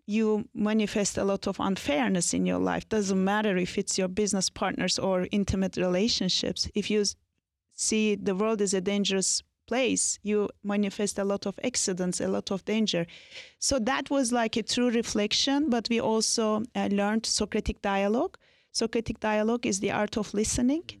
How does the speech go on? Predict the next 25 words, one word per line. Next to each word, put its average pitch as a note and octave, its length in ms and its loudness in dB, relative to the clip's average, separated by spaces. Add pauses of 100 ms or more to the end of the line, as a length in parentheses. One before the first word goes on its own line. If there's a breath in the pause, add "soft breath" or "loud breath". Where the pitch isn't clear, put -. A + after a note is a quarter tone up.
(100)
and G#3+ 140 2
you A3+ 100 4
need A#3+ 180 2
to A3 120 0
repeat G#3+ 400 -2
what G#3+ 180 -2
the G#3 160 -2
other G3+ 140 -2
person G#3 420 -2
said A#3 400 0
before G#3 320 -2
you G3+ 140 2
start G3+ 340 -2
speaking G3+ 460 -2
of F#3+ 160 -2
your F#3+ 160 2
own F#3 160 0 (160)
mind, G#3+ 200 2 (380 loud breath)
which - 200 -4
is G3 80 -2 (140)
ninety-eight G3+ 460 0
percent F#3+ 440 0
of F#3+ 140 -2
the G3 120 -4
time A3 460 0